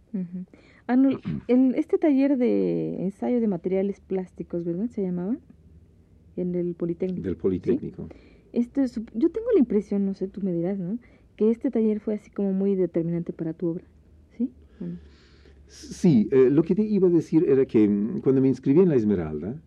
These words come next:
Speaker 2: me inscribí, quise inscribirme en la clase de, de pintura mural, de fresco,
Speaker 1: Ujú.
Speaker 2: cuyo maestro en esa época era Pablo O'Higgins.
Speaker 1: Ujú.
Speaker 2: Pero O'Higgins se había ido a Europa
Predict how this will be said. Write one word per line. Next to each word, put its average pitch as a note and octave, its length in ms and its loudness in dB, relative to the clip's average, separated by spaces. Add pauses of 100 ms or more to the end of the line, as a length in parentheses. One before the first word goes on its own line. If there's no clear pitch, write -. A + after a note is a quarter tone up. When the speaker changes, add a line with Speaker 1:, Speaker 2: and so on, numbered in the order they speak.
Speaker 2:
me B2 160 2
inscribí, C3 640 0
quise F#3 260 2
inscribirme B2 500 2
en A2 60 0
la F2+ 60 -4
clase E2+ 340 -4
de, G2+ 100 0 (140)
de F2 320 0
pintura F#2+ 380 -2
mural, G2+ 520 0
de E2+ 120 -6
fresco, - 480 -2 (260)
Speaker 1:
Ujú. G3 300 -8
Speaker 2:
cuyo G#2 260 6
maestro A2 500 2
en F#2+ 120 0
esa G2 240 -4
época G2 360 -2
era F2+ 160 -4
Pablo F#2 300 -4
O'Higgins. F#2+ 640 -4
Speaker 1:
Ujú. G3 320 -8 (320)
Speaker 2:
Pero A#2 560 6 (480)
O'Higgins D3 400 2
se C#3 100 0
había B2+ 220 4
ido B2+ 220 2
a G2+ 80 0
Europa F2+ 560 0